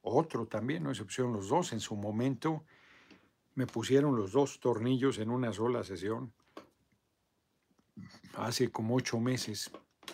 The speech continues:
Pues ya, por fin, y ahorita estaba comiendo y a la hora de masticar oí un crujido horrible. Dije, "Ya rompí el, la corona y apenas me la pusieron".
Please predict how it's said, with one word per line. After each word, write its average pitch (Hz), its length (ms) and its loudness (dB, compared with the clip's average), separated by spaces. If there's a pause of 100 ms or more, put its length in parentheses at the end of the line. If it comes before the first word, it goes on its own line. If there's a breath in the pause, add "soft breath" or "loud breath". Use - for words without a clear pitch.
(140)
Pues 113 240 -4
ya, 139 260 4
por 110 160 -2
fin, 135 200 2
y 131 40 2
ahorita 165 300 4
estaba 160 380 2
comiendo 120 560 -2
y 120 120 -4
a 98 60 -4
la 110 120 0
hora 165 100 4
de 151 60 0
masticar - 640 -8 (840)
oí 131 320 2
un 165 200 0 (100)
crujido 117 640 0
horrible. 123 560 -4 (580)
Dije, 139 240 4
"Ya 156 200 6
rompí 143 440 2
el, 120 300 -2 (1200)
la 117 240 -2
corona 139 440 6
y 120 40 4
apenas 139 360 2
me 113 80 -2
la 104 180 -2
pusieron". 135 460 -2